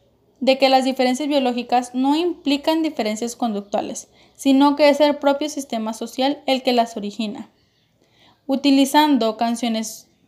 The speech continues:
poemas, adivinanzas, trabalenguas,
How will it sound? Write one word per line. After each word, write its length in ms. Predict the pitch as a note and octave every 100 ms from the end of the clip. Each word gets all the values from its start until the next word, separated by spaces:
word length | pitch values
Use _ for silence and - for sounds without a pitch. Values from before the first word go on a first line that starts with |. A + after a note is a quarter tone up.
| _
poemas, 640 | G#3+ A#3 C4+ C4+ C#4 -
adivinanzas, 920 | - A3+ A3 A3+ B3+ B3+ B3+ A#3 -
trabalenguas, 760 | - G#3+ - B3+ C4+ A#3 G#3+ G#3+